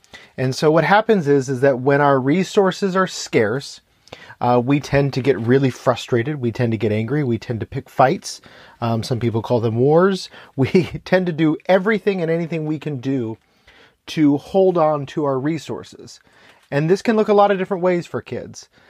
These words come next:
because kids, they know what their needs are, and they're trying to get their needs met, and they don't always necessarily know the best way to meet those needs.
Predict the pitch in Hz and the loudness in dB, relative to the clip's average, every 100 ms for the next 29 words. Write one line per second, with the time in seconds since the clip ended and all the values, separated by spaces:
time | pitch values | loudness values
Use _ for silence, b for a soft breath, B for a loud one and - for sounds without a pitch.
0 | b b 135 131 - 143 135 - - 160 | b b -4 -4 -2 0 0 -4 0 0
1 | 156 - 143 143 131 143 160 170 147 143 | 0 -10 -2 -2 0 0 2 2 0 0
2 | 147 143 131 151 156 104 104 90 92 120 | 2 2 0 -4 -4 -4 -2 -2 -4 -8
3 | b b b b b 139 139 131 - 151 | b b b b b -2 0 0 0 0
4 | 147 139 135 123 131 123 123 120 127 151 | 0 -2 0 0 0 0 -4 -6 -4 -2
5 | 151 127 139 156 156 147 143 143 127 139 | -2 -4 -2 2 2 2 2 2 0 -4
6 | 135 131 151 135 131 127 120 120 120 - | -4 -4 -2 0 -2 -2 -2 -2 -4 -4
7 | 127 117 110 117 143 147 - 110 104 110 | -4 -4 -4 -4 -6 -6 -8 -6 -6 -8
8 | 95 76 - | -14 -14 -20